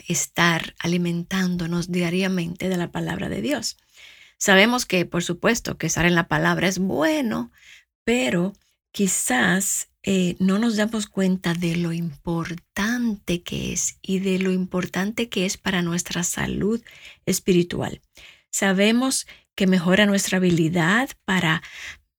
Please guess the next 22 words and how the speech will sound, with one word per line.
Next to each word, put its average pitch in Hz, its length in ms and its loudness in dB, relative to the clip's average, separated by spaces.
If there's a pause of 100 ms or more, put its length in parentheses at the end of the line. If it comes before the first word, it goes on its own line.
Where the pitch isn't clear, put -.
para 151 220 -2
vivir 170 460 0
una 185 180 2
vida 170 220 2
de 165 120 0
piedad, 170 720 -2 (540)
para 160 340 0
tomar 165 420 -4
decisiones, 180 840 -2
para 185 220 -2
tener 165 320 -4
sabiduría, 185 920 0
para 175 360 -2
ir 185 180 0
siendo 185 380 -2
transformado 180 960 0
nuestro 175 340 0
entendimiento, 185 1200 0 (140)
¿verdad? 226 340 -2 (800)
Pero 247 180 2
aún 254 260 2
así, 302 440 2